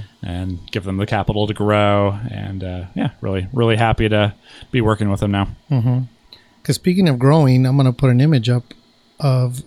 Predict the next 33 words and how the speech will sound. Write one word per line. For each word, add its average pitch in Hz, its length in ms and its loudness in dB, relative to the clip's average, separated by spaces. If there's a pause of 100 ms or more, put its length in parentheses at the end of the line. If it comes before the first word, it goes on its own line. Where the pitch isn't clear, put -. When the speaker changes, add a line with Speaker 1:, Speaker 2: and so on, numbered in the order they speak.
Speaker 2:
wh-, 147 140 0
how 139 300 0
it 120 80 0
is 120 160 0
you 120 60 -4
guys 120 160 -2
are 123 80 -2
growing, 135 440 0
or 170 300 2
at 156 160 2
least 156 240 2
expanding. 127 680 2 (380)
Speaker 1:
Yeah. 104 280 -2 (120)
Speaker 2:
This 156 320 2
is 139 480 4 (720)
the 160 120 2
Offshoot 143 480 -2 (380)
Beer 123 220 4
Company. 123 360 -4 (680)
Speaker 1:
Yep. 113 280 -2 (240)
Yep. 117 240 -4
Offshoot 113 400 -4
Beer. 113 300 -2
Yep. 110 180 -10 (200)
I 117 60 -8
got 110 180 -2
it 110 80 -2
on 113 100 0
my 110 140 0
chest 123 340 -2
here. 120 160 2
Speaker 2:
Yeah. 123 260 0 (1080)
Speaker 1:
Um, 98 200 -6